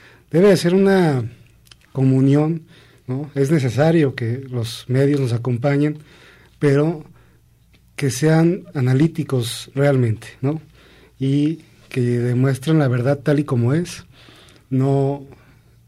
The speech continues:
ser imparciales o porque están o han hecho su carrera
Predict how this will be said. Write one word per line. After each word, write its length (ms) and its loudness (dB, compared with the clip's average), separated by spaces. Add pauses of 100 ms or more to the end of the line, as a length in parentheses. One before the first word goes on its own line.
(420)
ser 340 0
imparciales 960 2 (420)
o 420 -2
porque 280 -4
están 560 -2
o 140 -2
han 120 0
hecho 240 -2
su 140 -6
carrera 500 0